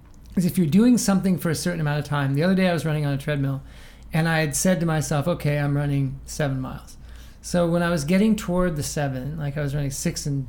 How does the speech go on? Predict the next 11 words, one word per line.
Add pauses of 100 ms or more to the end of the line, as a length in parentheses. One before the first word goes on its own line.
six
point
three
or
something, (680)
I
started
to
feel
as
though